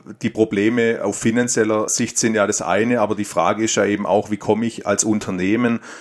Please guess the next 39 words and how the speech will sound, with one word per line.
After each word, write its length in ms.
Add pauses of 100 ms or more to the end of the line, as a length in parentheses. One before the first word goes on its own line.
(160)
auch 240
wieder 260
in 140
ein 320
neues 360
Fahrwasser? 560
Das 180
heißt, 300
wenn 140
ich 120
jetzt 260
die 40
Situation 640
habe, 300
dass 180
mein 160
Geschäftsmodell, 840
beispielsweise 760
wenn 120
ich 120
im 160
Bereich 380
Catering 580 (380)
tätig 380
bin, 180
da 180
wird 160
ja 100
bis 280
Ende 240
September, 720
sind 200
ja 80
keine 280
größeren 480
Veranstaltungen 720
zum 120
Beispiel 300
möglich. 480